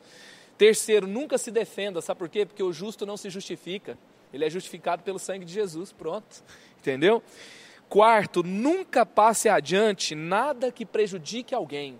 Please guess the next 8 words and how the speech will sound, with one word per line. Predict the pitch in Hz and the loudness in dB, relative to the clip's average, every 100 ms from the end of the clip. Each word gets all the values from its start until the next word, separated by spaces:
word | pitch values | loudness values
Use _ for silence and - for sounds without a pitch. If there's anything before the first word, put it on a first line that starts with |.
| - _ _ | -20 _ _
Cuidado, | - 247 139 156 170 143 | -14 -12 -4 -2 -2 -4
é | |
tempo | - - 233 | -8 -10 -12
de | 196 | -12
tanta | 214 285 285 | -10 -8 -8
fofoca, | 247 185 - - 139 156 - 135 _ _ _ _ _ | -8 -10 -14 -10 -8 -8 -14 -20 _ _ _ _ _
tanta | 254 277 - 220 | -8 -4 -4 -4
coisa | - 202 226 226 202 | -6 -2 -2 -2 -6